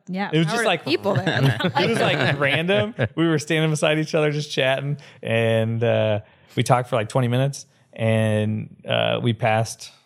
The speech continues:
Speaker 2: like, I think he added me on Instagram, and I didn't even look until I was gone.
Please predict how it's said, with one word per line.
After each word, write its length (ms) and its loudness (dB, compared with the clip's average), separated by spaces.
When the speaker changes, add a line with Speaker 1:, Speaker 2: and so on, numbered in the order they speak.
Speaker 2:
like, 380 -6
I 40 -8
think 200 0
he 160 0
added 260 2
me 140 0
on 140 -2
Instagram, 680 -2
and 720 -2
I 100 2
didn't 160 2
even 220 -2
look 240 0
until 240 0
I 80 2
was 160 -2
gone. 560 0